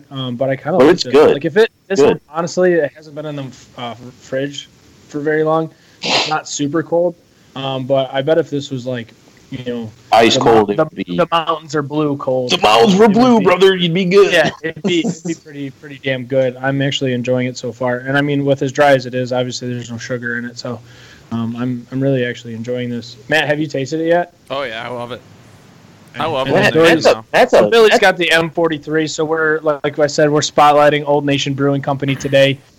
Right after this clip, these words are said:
Speaker 1: Um, shout out to them. They don't, uh, pay us, but, uh, we're gonna pay them homage today.
Speaker 2: 'Cause we
Speaker 1: Um,
Speaker 2: love their beer.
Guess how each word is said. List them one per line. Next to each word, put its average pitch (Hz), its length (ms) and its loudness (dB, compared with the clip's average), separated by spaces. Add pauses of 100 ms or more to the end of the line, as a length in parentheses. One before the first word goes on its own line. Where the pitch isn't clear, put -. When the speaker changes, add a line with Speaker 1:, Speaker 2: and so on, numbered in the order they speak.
(240)
Speaker 1:
Um, 131 200 0
shout 151 280 4
out 151 200 2
to 147 80 -2
them. 151 520 2
They 147 160 2
don't, 147 580 -2
uh, 143 200 4
pay 147 300 0
us, 147 220 0
but, 139 360 -4
uh, 139 200 -2
we're 143 120 -4
gonna 139 120 -4
pay 143 200 -4
them 139 160 -2
homage 135 400 -6
today. 135 300 -6 (460)
Speaker 2:
'Cause - 200 -2
we 113 80 2
Speaker 1:
Um, 110 80 0
Speaker 2:
love 104 140 -2
their 101 140 -10
beer. 95 300 -4